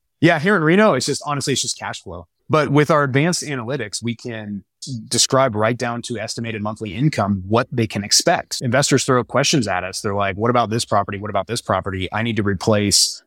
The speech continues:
fourteen hundred dollars per month." It's like, don't ask me those questions 'cause I can actually answer them. The, the market either yields that or it doesn't. And if it doesn't, like, classic investor I, call I have is,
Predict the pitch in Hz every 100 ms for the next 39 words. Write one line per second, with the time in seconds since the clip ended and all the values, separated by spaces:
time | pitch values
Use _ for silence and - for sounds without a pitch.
0 | - - 127 113 - 120 110 107 113 104
1 | 95 98 101 98 - 110 92 110 107 90
2 | 101 - 104 95 - _ _ _ - 151
3 | 175 170 135 - 165 - 104 - 117 135
4 | 151 123 - 139 110 - 147 156 98 82
5 | 85 - 101 113 120 123 123 170 170 131
6 | 135 147 139 139 123 113 104 113 135 160
7 | 151 175 196 - 123 107 92 135 156 139
8 | 78 - - 113 113 98 135 185 131 104
9 | 104 - 98 104 98 - _ _ _ _
10 | _ _ _ _ _ - 156 - 131 131
11 | 123 117 110 110 110 107 110 - 117 104
12 | 101 95 90 92 90 -